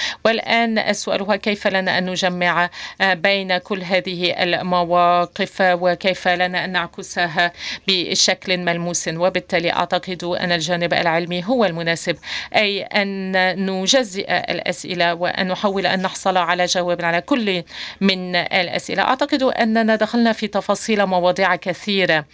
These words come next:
تمعنا في دراستها هنا، بما في ذلك في هذه الجلسة الأخيرة. ربما ثمة عناصر فيها تضافر في الآراء، وأنا مقتنع بذلك. ورئيسكم ينتمي إلى دولة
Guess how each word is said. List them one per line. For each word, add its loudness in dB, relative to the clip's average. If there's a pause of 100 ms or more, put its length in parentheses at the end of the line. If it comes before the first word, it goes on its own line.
(1300)
تمعنا 2
في -4
دراستها -2 (340)
هنا، 2
بما 2
في -12
ذلك 0
في -6
هذه -6
الجلسة -2
الأخيرة. 2 (360)
ربما 4
ثمة 2
عناصر 2
فيها 2 (320)
تضافر 2
في -4
الآراء، 2
وأنا 2
مقتنع 0
بذلك. -2 (1500)
ورئيسكم 2
ينتمي -2
إلى 0
دولة 0